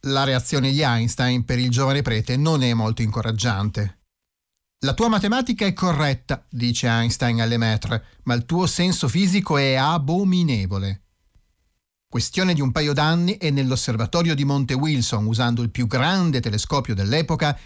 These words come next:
Edwin Hubble conferma che le galassie si stanno allontanando l'una dall'altra. Einstein rivede la propria posizione e addirittura definisce l'aver insistito sull'idea di universo stazionario e aver creato la costante lambda per giustificarlo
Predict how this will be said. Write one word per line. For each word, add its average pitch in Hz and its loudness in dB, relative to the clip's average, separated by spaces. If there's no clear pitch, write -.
Edwin 135 -2
Hubble 131 -2
conferma 165 0
che 196 -4
le 180 -2
galassie 135 -2
si 170 0
stanno 170 0
allontanando 165 0
l'una 143 0
dall'altra. 95 -2
Einstein 151 0
rivede 117 0
la 113 0
propria 117 0
posizione 107 -2
e 143 0
addirittura 151 0
definisce 117 -2
l'aver 107 0
insistito 123 -2
sull'idea 113 0
di 120 0
universo 113 0
stazionario 104 -2
e 107 -2
aver 98 -2
creato 107 0
la 95 -4
costante 101 -2
lambda 104 0
per 104 -2
giustificarlo 104 0